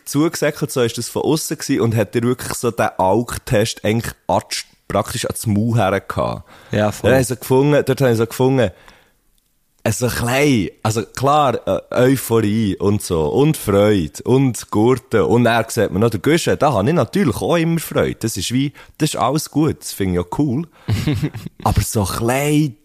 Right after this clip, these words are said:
Speaker 1: so klein Distanz wär schon noch recht geil, nicht?
Speaker 2: Ja, also da-,
Speaker 1: Hab ich
Speaker 2: dazu
Speaker 1: gedacht.
Speaker 2: muss ich
Speaker 1: Hab
Speaker 2: schon
Speaker 1: ich
Speaker 2: sagen,
Speaker 1: gedacht.
Speaker 2: ja, ja, dazu muss ich aber auch sagen, ich habe die Person kennt.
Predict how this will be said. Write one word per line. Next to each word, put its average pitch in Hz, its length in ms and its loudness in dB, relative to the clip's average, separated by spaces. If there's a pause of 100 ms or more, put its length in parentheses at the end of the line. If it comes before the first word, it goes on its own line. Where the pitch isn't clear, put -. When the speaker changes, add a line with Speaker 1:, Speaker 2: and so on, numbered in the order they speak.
(180)
Speaker 1:
so - 200 -6
klein 117 520 -2
Distanz 113 1000 -2 (240)
wär 90 240 -2
schon 107 440 -4
noch 101 120 0
recht 87 400 -6
geil, 65 320 -6 (120)
nicht? 80 500 -6
Speaker 2:
Ja, 117 140 -2
also 127 200 -6 (100)
da-, 104 120 -2
Speaker 1:
Hab 120 100 2
ich 202 80 4
Speaker 2:
dazu 240 460 -2
Speaker 1:
gedacht. - 20 -6
Speaker 2:
muss 151 200 -6
ich 135 60 -2
Speaker 1:
Hab 165 60 -2
Speaker 2:
schon 226 120 0
Speaker 1:
ich - 60 -4
Speaker 2:
sagen, 147 220 -4
Speaker 1:
gedacht. 160 240 -4
Speaker 2:
ja, 175 320 -2 (220)
ja, - 80 -8
dazu 156 420 -6
muss 165 220 -4
ich 139 40 0
aber 127 180 -2
auch - 20 -4
sagen, 143 280 -6
ich 120 60 -4
habe 110 300 -2
die - 100 -10
Person 127 400 -4
kennt. 139 640 -6